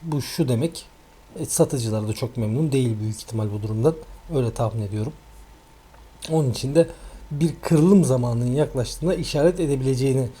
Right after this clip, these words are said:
varsayıyorum. Olur olmaz ayrı konu. Bunun dışında Koza için söyleyeceğim bir şey yok.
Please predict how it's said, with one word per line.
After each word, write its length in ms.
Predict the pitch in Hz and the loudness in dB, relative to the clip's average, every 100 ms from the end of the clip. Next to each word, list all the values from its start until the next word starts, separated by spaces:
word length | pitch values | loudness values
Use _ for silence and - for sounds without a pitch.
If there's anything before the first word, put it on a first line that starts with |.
| - 135 | -14 -4
varsayıyorum. 680 | 127 117 - 117 123 190 196 - | -2 -2 -2 0 2 0 -4 -8
Olur 240 | 196 156 147 | -2 0 2
olmaz 380 | 143 127 147 - | 2 0 -4 -4
ayrı 240 | 139 123 | -2 -2
konu. 280 | 117 117 165 175 - - - - - | -4 -4 -6 -8 -18 -20 -20 -20 -4
Bunun 280 | 170 180 151 | 0 2 2
dışında 360 | 127 151 139 | -2 -2 -2
Koza 240 | 135 139 135 | -2 0 0
için 220 | 120 127 | 0 -2
söyleyeceğim 480 | - 143 127 123 117 | 0 2 2 0 -2
bir 60 | |
şey 160 | - 139 | -2 -2
yok. 220 | 180 - | -2 -4